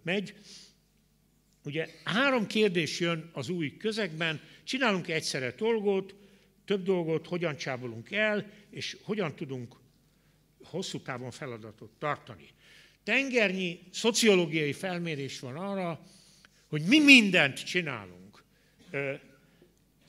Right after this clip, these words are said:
tíz évvel ezelőtti felmérés Smith adatai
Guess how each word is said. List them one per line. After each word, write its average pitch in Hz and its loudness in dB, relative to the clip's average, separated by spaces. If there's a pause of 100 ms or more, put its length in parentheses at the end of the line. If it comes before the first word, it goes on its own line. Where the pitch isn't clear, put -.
(300)
tíz 254 0
évvel 190 0
ezelőtti 156 -4
felmérés 135 -6
Smith - -4
adatai 139 -10